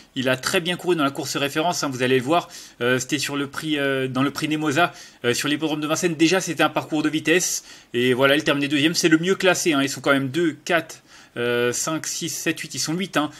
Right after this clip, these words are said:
Il y a la moitié du peloton, euh, qui a couru cette course référence. Du coup, c'est celui qui a terminé le mieux. Donc, c'est assez logique, euh, de le retenir, euh, aussi haut. Je pense qu'il aurait eu un meilleur numéro derrière la voiture. Je l'aurais peut-être retenu en tête. Là, avec le numéro sept, faudra peut-être faire un effort en partant.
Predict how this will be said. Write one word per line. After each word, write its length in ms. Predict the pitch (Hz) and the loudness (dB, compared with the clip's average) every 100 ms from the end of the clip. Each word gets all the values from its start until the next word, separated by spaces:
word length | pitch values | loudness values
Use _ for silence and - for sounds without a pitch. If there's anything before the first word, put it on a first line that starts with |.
| - - | -16 0
Il 40 | |
y 40 | 127 | 4
a 20 | |
la 140 | 160 | 4
moitié 300 | 190 196 196 | 2 0 0
du 100 | 165 | -4
peloton, 420 | 165 185 180 196 180 - - - | 0 4 4 2 -6 -12 -12 0
euh, 220 | 131 131 | 2 2
qui 140 | 131 | 2
a 40 | 139 | 0
couru 280 | - 175 180 | 0 -2 0
cette 180 | 165 | -2
course 240 | - - 175 | -2 -6 -2
référence. 480 | 160 156 160 185 156 | -2 0 0 0 -6
Du 100 | 156 | -6
coup, 120 | 190 | -6
c'est 120 | 165 | -4
celui 220 | 156 156 | -4 -2
qui 80 | 151 | -2
a 60 | 165 | 0
terminé 280 | 160 165 | 0 0
le 60 | 160 | -2
mieux. 200 | 156 180 | 2 2
Donc, 200 | 160 135 - - | 0 -6 -18 -20
c'est 180 | - 135 | -6 2
assez 220 | 135 135 | 2 4
logique, 420 | 156 156 175 165 - - - | 4 4 2 -4 -14 -18 -6
euh, 160 | 123 123 | 0 2
de 100 | 147 | 2
le 60 | 156 | 2
retenir, 480 | 165 165 170 151 - - 123 | 0 -2 -4 -4 -6 -10 -4
euh, 120 | - | 0
aussi 280 | 160 - 180 | 0 4 4
haut. 100 | 190 | 4
Je 80 | - | 2
pense 180 | 202 | 0
qu'il 140 | - 185 | 2 2
aurait 160 | 175 | 4
eu 40 | 175 | 2
un 40 | |
meilleur 260 | 180 196 185 | 2 0 0
numéro 420 | 180 185 185 - - | 0 2 0 -2 -6
derrière 320 | 120 156 165 | 0 2 2
la 40 | 170 | 2
voiture. 300 | 165 196 165 | 0 -2 -2
Je 80 | |
l'aurais 160 | 156 175 | 0 0
peut-être 300 | - 202 - | 0 -4 -4
retenu 180 | 170 185 | -4 -4
en 80 | 160 | 0
tête. 260 | 190 190 - - - | 0 0 -20 -20 -4
Là, 120 | 131 | 0
avec 200 | 170 180 | 2 2
le 80 | 175 | 0
numéro 280 | 170 175 175 | 0 0 2
sept, 300 | 165 202 202 - - | 2 0 0 -20 -18
faudra 300 | - 143 151 - | -2 0 2 2
peut-être 240 | 185 - | 0 0
faire 180 | 185 175 | 2 4
un 100 | 175 | 4
effort 240 | 175 160 | 0 0
en 80 | 170 | 2
partant. 420 | 170 - 175 190 | 2 0 -4 -4